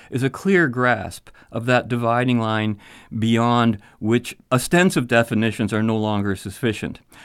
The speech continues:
That dividing line begins at the point when a man uses words with the feeling, 'I kinda know what I mean,'" end quote. <laughs> Yeah, that's all we were hearing, right? Most people have no grasp of that line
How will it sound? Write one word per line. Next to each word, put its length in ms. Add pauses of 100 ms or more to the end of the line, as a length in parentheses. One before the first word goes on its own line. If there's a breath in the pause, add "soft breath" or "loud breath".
(140 loud breath)
That 240
dividing 440
line 260
begins 360
at 80
the 80
point 340
when 140
a 60
man 280
uses 360
words 400
with 260 (140 soft breath)
the 160
feeling, 680 (300 loud breath)
'I 240
kinda 420
know 200
what 180
I 160
mean,'" 400
end 380
quote. 380
<laughs> 80
Yeah, 160 (120)
that's 140
all 180
we 100
were 140
hearing, 420
right? 240 (1200 loud breath)
Most 240
people 220
have 140
no 280
grasp 480
of 100
that 240
line 360